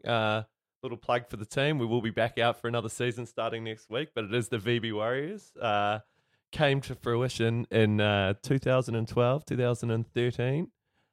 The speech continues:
Uh, the team now has been going for around thirteen seasons, fourteen seasons coming up. Uh, we've played a hundred sixty-four games for a hundred twenty-four wins,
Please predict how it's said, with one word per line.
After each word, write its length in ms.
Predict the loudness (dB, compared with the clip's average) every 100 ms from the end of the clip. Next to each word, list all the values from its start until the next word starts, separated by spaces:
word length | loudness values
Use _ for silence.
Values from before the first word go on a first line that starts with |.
| -8
Uh, 180 | -2 -2
the 80 | -2
team 380 | 0 2 2 2
now 200 | 2 2
has 120 | 0
been 180 | -2 2
going 280 | 2 2 0
for 520 | -4 -2 2 4 2
around 300 | 2 2 0 0
thirteen 360 | 0 2 0 -2
seasons, 520 | 0 0 0 -4 -6
fourteen 400 | -2 0 2 0
seasons 460 | 0 0 0 -2 -4
coming 320 | -4 -2 0
up. 220 | -2 -4 _ _ _ _ _ -4
Uh, 220 | 0 0
we've 160 | 0 -2
played 320 | 2 2 0 -6 -10
a 80 | -8
hundred 420 | -2 0 0 -2
sixty-four 680 | -6 -6 -4 -4 2 2 2
games 560 | 0 0 -2 -6 -14 _ _ _ _ _
for 120 | -2
a 20 | 2
hundred 340 | 4 2 0
twenty-four 540 | 0 0 0 0 2
wins, 500 | 4 4 2 -2 -10